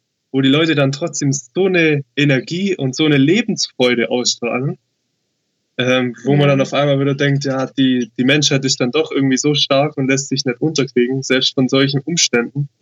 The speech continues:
Speaker 1: Und wir uns ja generell in Kolumbien hier auch gefragt haben, die haben so eine blutige, gewaltvolle Geschichte, wie kann das dann sein,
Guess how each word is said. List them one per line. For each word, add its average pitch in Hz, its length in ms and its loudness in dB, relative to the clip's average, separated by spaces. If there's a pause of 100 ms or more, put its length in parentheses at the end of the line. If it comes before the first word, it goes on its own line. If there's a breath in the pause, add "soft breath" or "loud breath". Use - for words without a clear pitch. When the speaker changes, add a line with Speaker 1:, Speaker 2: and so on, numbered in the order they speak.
(840)
Speaker 1:
Und 139 120 0
wir 120 80 4
uns 113 120 0
ja 113 220 0 (340)
generell 131 420 2
in 127 140 -2 (280)
Kolumbien 139 400 -2
hier 120 180 -2
auch 143 120 2
gefragt 135 460 -4
haben, 123 200 -4 (400)
die 123 60 -4
haben 120 60 -2
so 170 300 -2
eine 175 300 0 (500)
blutige, 143 760 2
gewaltvolle 135 600 -2
Geschichte, 143 720 -2
wie 117 120 -8
kann 160 280 -6
das 185 160 -6
dann 143 220 2
sein, 123 280 2